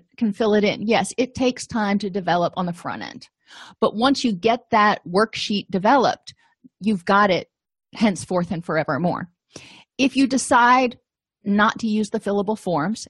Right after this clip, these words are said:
you can make the worksheet and save it as a Word document, and then they can open it as a Word document and fill it out. Or you can make the worksheet and save it as a P D F.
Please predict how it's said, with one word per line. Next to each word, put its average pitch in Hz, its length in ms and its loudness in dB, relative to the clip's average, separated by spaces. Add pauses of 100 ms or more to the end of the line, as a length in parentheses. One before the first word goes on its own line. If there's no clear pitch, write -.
you 214 180 -2
can 208 220 2
make 208 220 2 (160)
the 233 80 0
worksheet 185 580 -4 (380)
and 190 180 0
save 208 280 2
it 214 60 4
as 196 100 2
a 190 80 2
Word 180 300 2
document, 156 580 -2 (280)
and 180 140 2
then 175 160 0
they 180 160 4
can 185 480 0
open 175 320 0
it 175 100 -2
as 175 140 -2
a 175 40 -2
Word 170 240 0
document 165 640 -2
and 170 160 -2
fill 139 200 -2
it 143 80 -2
out. - 240 0 (560)
Or 247 180 4
you 247 140 2
can 233 180 -2
make 208 200 0
the 202 100 0
worksheet 196 600 -2 (120)
and 175 140 -2
save 190 280 0
it 180 80 2
as 170 140 -2
a 170 60 -8
P 175 180 -14
D 165 160 0
F. 254 420 2